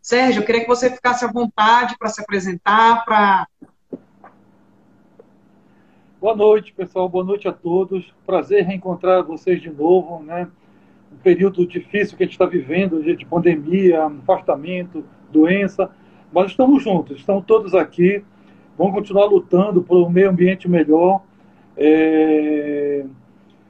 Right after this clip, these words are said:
Speaker 2: é um desafio muito grande que está à frente da prefeitura, referente ao meio ambiente de Belém. Daqui a pouco eu vou falar para vocês de alguns problemas que Belém enfrenta, e não são poucos. E, em alguns casos, Belém tá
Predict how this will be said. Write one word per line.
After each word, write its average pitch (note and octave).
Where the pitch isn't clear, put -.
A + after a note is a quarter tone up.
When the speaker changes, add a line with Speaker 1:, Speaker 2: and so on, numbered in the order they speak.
Speaker 2:
é F3
um F3
desafio G3
muito A#3+
grande F3+
que D3
está F3
à -
frente F#3+
da D#3+
prefeitura, F3+
referente F3+
ao F3+
meio F#3
ambiente F3+
de D#3+
Belém. E3
Daqui F3
a F3
pouco G3
eu F3
vou F3+
falar F3
para F3
vocês F3
de D#3+
alguns G#3+
problemas G#3
que -
Belém F#3
enfrenta, F3+
e E3+
não F#3
são A3+
poucos. G3
E, E3+
em D3+
alguns G#3
casos, A3
Belém F#3+
tá G#3